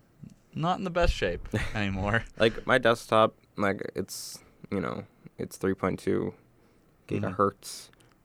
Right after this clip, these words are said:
Speaker 2: It's got,
Speaker 1: Gigas.
Speaker 2: it's got the, it's got the capability to play games. It's just the video card is kinda
Speaker 1: Yeah,
Speaker 2: old.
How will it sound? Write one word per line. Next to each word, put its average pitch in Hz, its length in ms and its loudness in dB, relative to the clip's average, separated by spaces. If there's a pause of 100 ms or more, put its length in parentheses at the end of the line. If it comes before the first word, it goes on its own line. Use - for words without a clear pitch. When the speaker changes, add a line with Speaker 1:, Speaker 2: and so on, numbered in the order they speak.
Speaker 2:
It's 90 140 -4
got, 95 300 2
Speaker 1:
Gigas. - 200 -14
Speaker 2:
it's 98 160 -4
got 101 280 0
the, 67 280 2 (120)
it's - 100 -6
got 123 160 4
the - 80 -8
capability 98 720 4
to - 100 -4
play - 240 0
games. 52 460 -6
It's 71 100 -4
just - 220 -4
the 87 80 -4
video - 260 -2
card - 220 -2
is - 80 -10
kinda - 240 -6
Speaker 1:
Yeah, 143 260 4
Speaker 2:
old. 120 100 -12